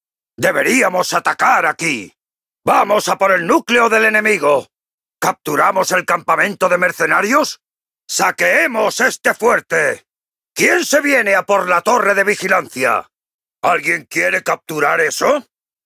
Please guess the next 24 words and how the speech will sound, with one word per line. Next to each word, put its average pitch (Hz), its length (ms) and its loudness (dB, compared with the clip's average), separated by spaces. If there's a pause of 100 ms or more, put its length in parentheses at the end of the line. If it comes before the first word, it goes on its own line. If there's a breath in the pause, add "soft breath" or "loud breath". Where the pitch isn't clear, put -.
(140)
¡Ale! 131 720 -2 (160)
Vamos 214 460 -2
a 202 100 -2
capturar 165 520 -2
eso 226 400 0
antes 170 480 -2
que 175 120 -2
el 151 160 0
enemigo. 131 600 -4 (520)
Recoged 190 720 -2
estas 175 320 -4
cosas 143 400 -4
rápido. 151 520 -4 (520)
Vamos 349 320 0
a 302 60 -2
coger 196 300 -2
unos 170 220 -4
cuantos 185 380 -2
de 143 140 0
estos. - 460 -8
¡Oh! 302 220 0 (260)
Y 180 160 -2
de 131 160 0
esos. - 480 -6